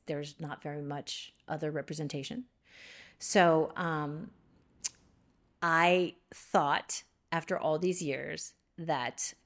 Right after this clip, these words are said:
uh, Isaac Apteker and Elizabeth were going to pitch me something that I did not wanna do.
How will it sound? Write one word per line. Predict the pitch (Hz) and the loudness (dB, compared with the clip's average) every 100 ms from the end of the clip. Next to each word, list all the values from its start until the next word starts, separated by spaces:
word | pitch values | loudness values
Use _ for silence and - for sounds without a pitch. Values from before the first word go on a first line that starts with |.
| _ | _
uh, | - 143 127 - - _ _ _ - | -6 -4 -4 -6 -12 _ _ _ -2
Isaac | 156 151 160 160 - | 2 2 0 -4 -4
Apteker | 143 139 - - - 160 185 - | -6 -6 -6 -10 -8 -10 -10 -10
and | - 156 | -8 -6
Elizabeth | 156 147 147 165 165 139 147 - - _ _ _ _ _ _ - | -6 -6 -4 -4 -4 -6 -6 -12 -18 _ _ _ _ _ _ -6
were | 180 | -4
going | 160 156 143 151 | -2 -4 -4 -6
to | 151 - 139 127 - - - _ _ _ _ _ _ _ - | -6 -6 -4 -6 -8 -10 -16 _ _ _ _ _ _ _ -6
pitch | 208 208 - | -4 -4 -4
me | 175 | -4
something | 165 160 165 156 151 | -4 -8 -6 -6 -4
that | 143 | -4
I | 135 139 | -6 -6
did | 143 139 | -6 -6
not | 135 131 - | -8 -10 -12
wanna | - 143 139 | -14 -12 -12
do. | - | -12